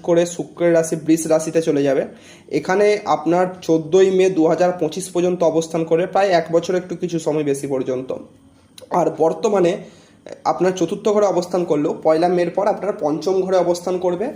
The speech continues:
এবং পঞ্চম দৃষ্টি পড়বে নবম ঘরে, সপ্তম দৃষ্টি একাদশ ঘরে মানে লাভের ঘরে, আর নবম দৃষ্টি ঘরবে আপনার লগ্ন ঘর বা প্রথম ঘরে। তো এতে আপনারা কি ফলাফল পাবেন, তো চলুন চলে যাই মূল ভিডিওতে।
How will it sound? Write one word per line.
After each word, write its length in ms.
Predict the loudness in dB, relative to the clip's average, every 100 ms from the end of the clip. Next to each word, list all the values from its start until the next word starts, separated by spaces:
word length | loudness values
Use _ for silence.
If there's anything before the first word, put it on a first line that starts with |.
| -6
এবং 200 | -2 0 -2 -2
পঞ্চম 380 | -2 -2 -2 -2
দৃষ্টি 260 | -2 -8 -8
পড়বে 260 | -2 0 0
নবম 320 | 0 0 0 2
ঘরে, 200 | 0 0 -6 -20 -18
সপ্তম 460 | -2 -2 0 0 0
দৃষ্টি 280 | 0 -8 -6
একাদশ 440 | 0 2 2 0 0
ঘরে 200 | 0 -2 0
মানে 200 | 0 0
লাভের 300 | 0 0 0
ঘরে, 200 | 0 -2 -2 -6
আর 80 | -4
নবম 300 | 0 2 2
দৃষ্টি 260 | 0 -4 -6
ঘরবে 300 | -2 -2 -2 -6 -6
আপনার 260 | -8 -4 0
লগ্ন 340 | 0 0 0 0
ঘর 140 | 0 -2
বা 60 | -8 -6
প্রথম 260 | -4 -2 -2
ঘরে। 220 | -2 -6 -8 -14 -20 -20 _ _
তো 80 | 0 0 -2
এতে 220 | -4 0
আপনারা 300 | 0 0 -2
কি 240 | -4 -4 -4
ফলাফল 440 | -2 0 0 0 0
পাবেন, 300 | -2 -2 -4 -6
তো 80 | -6 -6 -2
চলুন 240 | 0 0
চলে 200 | -2 0 0
যাই 160 | 0
মূল 300 | -2 0 0 2
ভিডিওতে। 440 | -2 -2 -4 -8